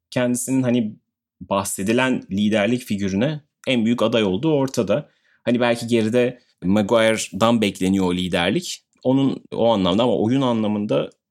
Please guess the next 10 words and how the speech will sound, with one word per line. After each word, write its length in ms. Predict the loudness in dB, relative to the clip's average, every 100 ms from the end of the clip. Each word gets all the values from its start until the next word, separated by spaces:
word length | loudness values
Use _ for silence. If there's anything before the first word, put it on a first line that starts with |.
| -18
Bruno 320 | -8 -4 -4
Fernandes'in 640 | -4 -4 -2 0 -2 -2 -2
liderliğine 460 | 0 -2 0 -2
ihtiyacı 440 | -4 -4 -4 -2 -2
var 180 | -2 -2
gibi 220 | -4 -4
görünüyor. 360 | -4 -2 -4 -6 _ -4
Diğer 280 | -2 0
yandan 480 | 0 2 2 2 2
da 260 | 0 -2